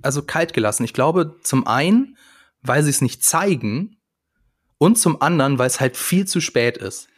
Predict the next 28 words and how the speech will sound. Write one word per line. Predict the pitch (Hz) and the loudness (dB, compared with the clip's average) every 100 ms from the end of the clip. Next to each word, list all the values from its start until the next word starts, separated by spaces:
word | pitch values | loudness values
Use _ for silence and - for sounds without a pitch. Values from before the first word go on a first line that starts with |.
| _ - - | _ -20 -10
Also, | - 123 139 139 | -4 2 2 2
we-, | 127 139 - | 0 -2 -2
wenn | 135 170 | 0 2
du | 202 | 4
dir | 185 175 | 4 2
das | 165 175 | 2 0
jetzt | 175 - | 0 2
denkst | 143 202 - | 2 2 2
mit | 160 165 | 0 2
der, | 165 160 160 | 2 4 2
ähm, | 131 127 135 135 - _ _ _ _ _ _ - | 2 2 2 0 -4 _ _ _ _ _ _ -4
mit, | 143 139 | -2 0
mit | 127 | 2
dem | 135 135 127 | 4 4 4
Wissen, | 156 - 190 202 233 _ - | 2 4 2 2 -2 _ -4
im | 131 | -2
Hinterkopf | 117 160 170 165 156 151 | 2 2 2 0 -2 -2
und | 131 | -4
du | 123 | -4
guckst | - - 143 | -4 -4 2
dir | |
jetzt | 135 - | 2 2
den, | 123 120 117 | 0 2 0
den | 120 | 0
ganzen | 120 139 151 143 | 0 0 0 0
vorangegangenen | 127 127 151 131 123 131 123 | 2 2 0 0 0 2 0
Film | - 131 | 0 0
an, | 117 120 | 0 -2